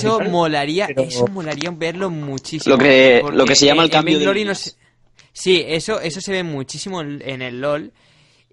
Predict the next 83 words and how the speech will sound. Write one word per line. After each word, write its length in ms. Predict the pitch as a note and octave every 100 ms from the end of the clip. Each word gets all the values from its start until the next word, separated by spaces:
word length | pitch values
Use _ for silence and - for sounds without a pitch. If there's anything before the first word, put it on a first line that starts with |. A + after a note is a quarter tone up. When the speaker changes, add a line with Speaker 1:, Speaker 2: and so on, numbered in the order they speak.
| -
Speaker 1:
Y 220 | D3+ D3
estaría 400 | C3+ - C#3+ C#3+
interesantísimo 840 | G3 G3+ G3+ F#3 D#3 E3+ G#3 G3+
que, 300 | E3 C#3+ C3
que 80 | B2
en 80 | C3
el 100 | B2+
Vainglory 360 | C3+ C#3 C#3+ E3
se 80 | D#3+
empezara 380 | C3+ B2+ C#3+
a 40 | D#3
ver 160 | D3+
Speaker 2:
Y, 40 | D#3
Speaker 1:
muchísimo 680 | D3 C3 C3 - C3 E3
más 220 | C#3 C#3 D3+
esto, 300 | D#3 B2+ A#2
Speaker 2:
y, 40 |
Speaker 1:
¿sabes? 300 | - D3+ G#3+
Speaker 2:
y 40 |
de 80 | C#3+
hecho, 180 | D3 F#3+
Speaker 1:
O 120 | E3+ E3
sea, 140 | D#3+
Speaker 2:
yo, 60 | C#3+
Speaker 1:
que 60 | D#3+
Speaker 2:
yo 60 | E3
a, 140 | F3+
Speaker 1:
romper 200 | F3 D#3+
los 160 | D#3 F3
Speaker 2:
a, 40 |
a, 20 |
Speaker 1:
esquemas 400 | D3 D#3+ D#3 D#3
Speaker 2:
a 20 | C#3
Dayo, 140 | D3+
Speaker 1:
completamente. 340 | D3 D3+ C#3+
Speaker 2:
a 120 | D3 D3+
Dayo 140 | F3
del, 220 | F3+ F#3+ -
a 80 | D3
Dayo 220 | C#3+ D#3+
de 100 | E3+
línea 240 | F#3+ G3
lo 60 | F3+
he 40 |
visto 200 | F#3 -
mucho, 320 | B2+ F3 D3+ F#2+
y 80 | B2+
de 60 |
hecho 180 | B2+ D3
pe-, 220 | D#3+ E3
pega 200 | - D#3+
mucho 260 | D#3+ D3 D3
Speaker 1:
Sí, 60 | B3+
Speaker 2:
en 120 | F#3
el 0 |
early. 220 | E3 C#3 D3+
Speaker 1:
yo, 120 | G3 -
yo 160 | F3
he 40 | A#3
visto, 320 | B3 - F#3+
yo 160 | D#3 G#3
he 20 |
visto 360 | A#3+ B3 G#3+ E3
gente 280 | E3+ D#3 D3+
haciendo 280 | D#3 D3
cambio 240 | C#3+ C#3+ C#3+
de 60 |
línea 480 | C3+ C#3 C3+ B2+ B2+
en 180 | C#3 C3+
Vainglory, 380 | C3+ C3+ C3 B2+
pero 200 | B2+ C3+
muy 160 | D#3 F#3
poca, 340 | G3 - A#2
¿sabes? 340 | - F3+ G#3+ -
Y 120 | C3+
s-, 200 | - -
estaría 420 | C#3 - C3 D3+
súper 280 | F#3 G#3 G3+
interesante 480 | F3 D#3 C#3+ D3+ F#3
que 60 | F3
Speaker 2:
No, 40 |
Speaker 1:
se, 120 | D3+ C3+
Speaker 2:
digo, 180 | B2+ G#3